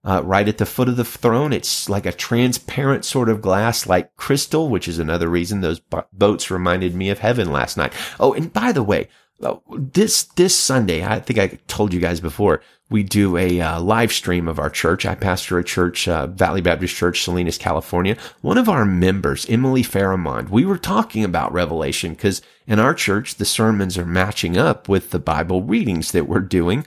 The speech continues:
along with the podcast. And we were talking about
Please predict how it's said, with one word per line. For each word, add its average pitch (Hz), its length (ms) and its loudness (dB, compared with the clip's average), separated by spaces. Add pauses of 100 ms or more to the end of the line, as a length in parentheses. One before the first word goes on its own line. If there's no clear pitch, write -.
(240)
along 95 300 4
with 85 140 -2
the - 60 -8
podcast. 80 760 -2
And 92 120 0 (260)
we 135 140 4
were 147 160 0
talking 170 580 -2
about 85 480 -2